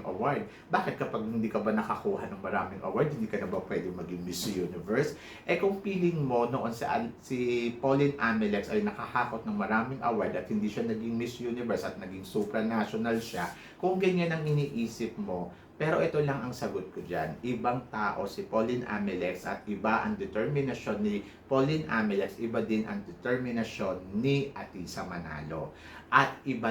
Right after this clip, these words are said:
din ang destiny ni Pauline Ameles at iba din ang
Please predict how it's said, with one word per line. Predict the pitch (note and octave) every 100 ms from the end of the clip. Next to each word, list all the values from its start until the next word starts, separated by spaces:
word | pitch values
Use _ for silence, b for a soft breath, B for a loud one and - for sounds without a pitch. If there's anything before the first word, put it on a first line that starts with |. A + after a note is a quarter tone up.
| F#2
din | A2+ - G2+ - -
ang | A#2 B2 A#2 G#2 G3+ -
destiny | B2 C#3+ - C3+ G#2+ G2 F2+
ni | G2+
Pauline | - A2 A#2+ D#3 D3+
Ameles | A#2+ G#2+ F#2+ F2+ F2+ -
at | A2 A2 -
iba | A2 F2+ F2
din | F2 B2 B2 -
ang | G2+